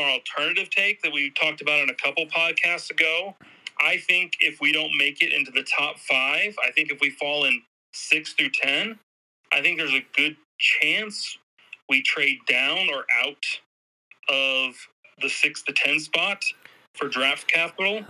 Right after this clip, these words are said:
um, just because I think people are gonna be so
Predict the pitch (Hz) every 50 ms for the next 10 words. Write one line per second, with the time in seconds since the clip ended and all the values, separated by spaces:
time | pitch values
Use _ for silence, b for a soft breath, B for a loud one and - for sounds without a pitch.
0 | - - _ _ _ _ _ _ _ - 143 139 135 131 127 123 120 _ _ -
1 | - 151 156 156 156 - - 151 147 147 139 139 135 131 - - 151 143 135 _
2 | - - 151 151 151 - 147 139 135 143 135 135 127 127 120 - - - - -
3 | - 147 139 143 143 143 143 143 143 143 143 143